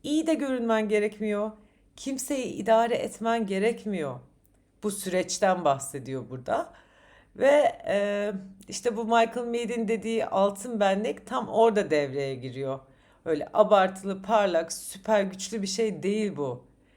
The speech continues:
Sadece kendine dürüst olabildiğin halin. Ve bunu ortaya çıkartan tek şey yalnızlık. Yani sen gerçekten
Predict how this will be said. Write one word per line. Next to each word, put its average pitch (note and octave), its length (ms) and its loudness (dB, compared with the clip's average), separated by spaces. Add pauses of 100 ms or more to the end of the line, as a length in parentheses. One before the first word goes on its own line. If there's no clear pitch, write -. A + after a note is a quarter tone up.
(260)
Sadece B3+ 840 -2
kendine A3+ 720 -4
dürüst A#3 340 -8
olabildiğin G#3 760 -4
halin. F#3+ 800 -2 (1040)
Ve G#3+ 160 0
bunu D4 240 0
ortaya C4 480 0
çıkartan B3 680 -4
tek C#4 240 -2
şey C#4+ 540 -2 (440)
yalnızlık. D4 920 -2 (960)
Yani A#3+ 180 2
sen C4+ 300 -4
gerçekten C#4 800 2